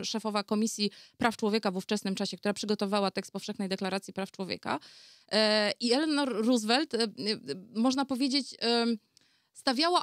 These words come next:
opór, e, tym, em, przedstawicielkom organizacji kobiecych, które tam również nad tym tekstem pracowały, e, e, opór związany z tym, że, że, żeby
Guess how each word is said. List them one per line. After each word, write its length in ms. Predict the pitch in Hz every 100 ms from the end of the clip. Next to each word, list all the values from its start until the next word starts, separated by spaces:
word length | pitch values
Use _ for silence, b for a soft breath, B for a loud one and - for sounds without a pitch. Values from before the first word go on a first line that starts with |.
| -
opór, 500 | 285 277 220 285 -
e, 260 | - 233 220
tym, 440 | - 302 240 196
em, 760 | - 202 196 196 190 190 190 196
przedstawicielkom 920 | - 226 - 214 214 254 240 240 214
organizacji 560 | 208 220 214 220 - 226
kobiecych, 600 | 240 190 196 - 190 233
które 220 | - 214
tam 200 | 208 208
również 300 | 208 208 -
nad 120 | 196
tym 140 | 202 202
tekstem 300 | 202 - 196
pracowały, 540 | 196 - 180 160 226
e, 60 | 330 B B B -
e, 1040 | 226 226 226 220 220 170 123 - - 151
opór 400 | - 262 320 277 226
związany 500 | 214 247 254 277 269
z 40 |
tym, 140 | 277 254
że, 140 | 254 -
że, 340 | 208 233 233 - 226
żeby 260 | 220 240